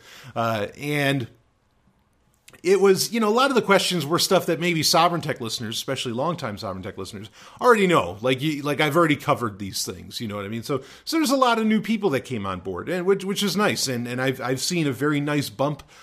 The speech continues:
uh, in my listenership numbers because of that. Uh, and so, you know, that's, that's great too. You know, that, that's really turned out, uh, very well. But, you know, I had plenty of people tell me they came to PorcFest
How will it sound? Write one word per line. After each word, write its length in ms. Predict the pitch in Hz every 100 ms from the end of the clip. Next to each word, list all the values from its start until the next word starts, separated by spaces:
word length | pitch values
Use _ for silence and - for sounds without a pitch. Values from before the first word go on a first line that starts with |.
| -
uh, 240 | 117 123 127
in 200 | - 139
my 140 | 139 139
listenership 640 | 180 - 175 123 - 117
numbers 420 | 104 98 90 -
because 500 | - 120 - - 151
of 100 | 113
that. 220 | 85 - - - -
Uh, 240 | - 101 95
and 180 | 104 113
so, 380 | - 127 117 110 -
you 100 | 127
know, 80 |
that's, 380 | 104 143 - -
that's 260 | - 139 139
great 260 | 139 120
too. 220 | - 101 92
You 100 | 110
know, 100 | 110
that, 240 | 113 113
that's 220 | 113 107
really 200 | 123 110
turned 320 | 101 127 107 101
out, 200 | 101 104
uh, 200 | 101 95
very 260 | 98 110
well. 260 | 101 95 - - - _
But, 240 | 151 139 - - _ _
you 140 | 170
know, 80 | 160
I 160 | 202 190
had 240 | 214 165
plenty 280 | - 220 208
of 80 | 180
people 280 | 214 214 175
tell 260 | 196 165
me 400 | 190 277 160 139 - _ _ _ _
they 300 | 110 101 196
came 640 | 196 196 254 214 127 120 107
to 160 | 160
PorcFest 640 | - 147 127 117 110 -